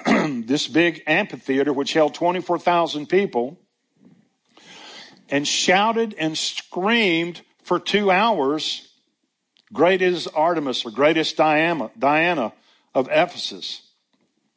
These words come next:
What had happened? Paul's gospel was so effective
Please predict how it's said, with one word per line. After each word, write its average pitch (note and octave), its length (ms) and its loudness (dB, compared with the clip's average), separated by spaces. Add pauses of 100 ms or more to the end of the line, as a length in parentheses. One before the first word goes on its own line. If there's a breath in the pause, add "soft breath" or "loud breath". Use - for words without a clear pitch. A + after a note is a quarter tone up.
(1040 loud breath)
What G#3+ 180 2
had F#3+ 100 -2
happened? G3+ 440 -2 (3250 loud breath)
Paul's F#3+ 360 0
gospel D3+ 600 0
was C#3+ 140 -2
so E3+ 240 2
effective C#3 720 0